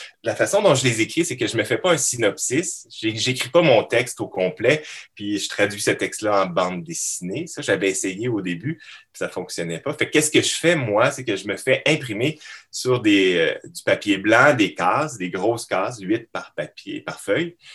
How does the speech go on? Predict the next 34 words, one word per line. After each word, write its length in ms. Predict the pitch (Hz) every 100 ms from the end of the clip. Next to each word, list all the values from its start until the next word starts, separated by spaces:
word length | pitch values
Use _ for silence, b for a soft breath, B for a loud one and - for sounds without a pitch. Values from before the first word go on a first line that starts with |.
| B -
Puis 140 | 107
je 100 | -
fais 160 | 147 151
mes 200 | 135 95
pages 420 | - 117 131 127
en 100 | 92
tout 180 | - -
petit. 360 | - - 110 107
Fait 180 | - -
que 100 | 90
je 120 | -
prends 220 | - 139 151 B B B -
un 140 | 101
crayon 400 | 101 107 104 113
H 220 | 104 92
B, 200 | 95 127 131
puis 120 | 107
en 160 | 104 110
mini, 400 | 117 156 135 151
comme 180 | 170 170
si 140 | -
j'étais 120 | 131
un 60 | 113
miniaturiste, 840 | 113 113 107 107 104 147 170 -
je 160 | - -
fais 200 | 135 127
ma 160 | 107
bande 220 | - 107 101
dessinée 300 | 95 - 131
en 140 | 110
mini, 280 | 120 135 147
mini. 280 | 120 113 127 B B B _
Puis, 320 | - 98 98
euh, 320 | 92 85 76